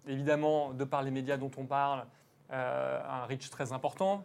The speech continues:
Il n'est pas approuvé sur Google et Facebook. Il est peut-être moins connu, euh, pour ce qui concerne l'u-, l'univers Solocal, mais aujourd'hui, euh, Solocal, à travers ses médias, c'est, euh,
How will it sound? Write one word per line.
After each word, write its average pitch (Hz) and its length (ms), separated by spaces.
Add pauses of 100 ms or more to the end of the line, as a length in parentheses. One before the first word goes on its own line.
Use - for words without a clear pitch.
Il 120 60
n'est 120 80
pas 127 140
approuvé 135 420
sur 135 160
Google 127 300
et 127 60
Facebook. 135 560 (440)
Il 135 80
est 139 60
peut-être 135 240
moins 147 180
connu, 151 400
euh, 131 200 (180)
pour 127 120
ce - 60
qui 135 80
concerne 135 340
l'u-, 135 140
l'univers 135 400
Solocal, 139 440
mais 127 120
aujourd'hui, 123 420
euh, 127 120
Solocal, 131 440
à 127 60
travers 123 240
ses 123 140
médias, 131 300
c'est, 139 240
euh, 131 80